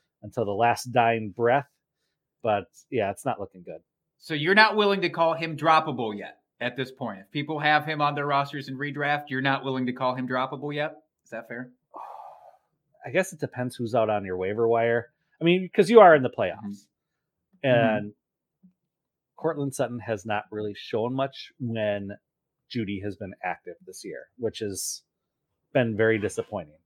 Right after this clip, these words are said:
Speaker 1: So I wouldn't say he's droppable, but there's, if you have better options out on your waiver wire, then yes,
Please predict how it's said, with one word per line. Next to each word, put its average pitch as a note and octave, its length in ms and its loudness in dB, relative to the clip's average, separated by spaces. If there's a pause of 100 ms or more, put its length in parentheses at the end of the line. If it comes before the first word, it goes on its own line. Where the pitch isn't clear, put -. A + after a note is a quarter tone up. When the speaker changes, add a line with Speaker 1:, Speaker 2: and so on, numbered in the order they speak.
(1800)
Speaker 1:
So - 160 -2
I B2+ 120 4
wouldn't E3+ 280 2
say D3+ 240 4
he's A2+ 200 0
droppable, D#3 720 2 (520)
but C3 220 2 (360)
there's, - 240 -2 (640)
if D#3 160 -2
you F3+ 60 6
have D#3 100 8
better C#3+ 260 8
options A2 380 0
out A2+ 100 6
on G#2+ 140 2
your G#2 100 -2
waiver G#2+ 280 2
wire, A#2+ 360 6
then G2 420 -2 (100)
yes, F#2 500 -12